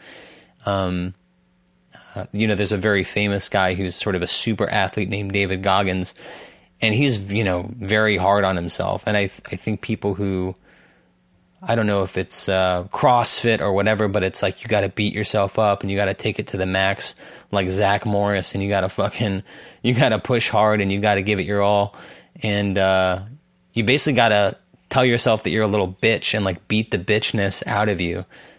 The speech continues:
uh, in order to be tough. Um, I don't take it to that extreme, or maybe I should put it this way.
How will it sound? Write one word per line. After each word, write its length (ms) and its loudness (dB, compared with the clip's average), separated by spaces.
uh, 260 2
in 140 0
order 180 2
to 80 0
be 160 -4
tough. 480 0
Um, 500 2
I 100 4
don't 180 4
take 180 4
it 100 2
to 80 0
that 200 6
extreme, 600 0
or 180 2
maybe 320 2
I 20 4
should 140 0
put 80 2
it 60 2
this 160 0
way. 180 -4